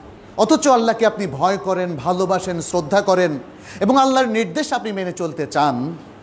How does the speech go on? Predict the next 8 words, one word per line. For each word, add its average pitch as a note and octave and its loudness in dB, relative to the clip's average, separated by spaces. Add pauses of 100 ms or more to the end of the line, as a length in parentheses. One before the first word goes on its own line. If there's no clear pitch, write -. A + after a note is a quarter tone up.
(880)
যেটা D#3 0
ইবাদতের D#3+ 2
মূল G#3 2
সেন্স, - -2 (640)
এটাই B3 4
ইবাদতের G3+ 2
মূল D#3 -2
সেন্স, G2+ -6